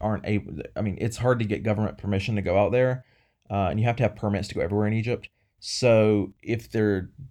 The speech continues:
taking you out there or saying they can, they're most likely doing it illegally, and there's a chance they're putting you in danger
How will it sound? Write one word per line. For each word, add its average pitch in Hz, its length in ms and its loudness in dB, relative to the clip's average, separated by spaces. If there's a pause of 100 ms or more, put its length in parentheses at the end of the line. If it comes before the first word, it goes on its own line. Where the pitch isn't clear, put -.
(120)
taking 147 320 2
you 120 100 2
out 110 160 2
there 113 160 4
or 98 60 2
saying 135 280 2
they 110 120 2
can, 107 420 0
they're 98 100 0
most 101 300 0
likely 95 600 -2 (340)
doing 101 240 0
it 82 280 -4
illegally, 139 520 4
and 120 100 2
there's 110 140 2
a 107 60 0
chance 143 340 2
they're 113 80 -4
putting 113 260 0
you 107 80 2
in 101 140 0
danger 104 600 0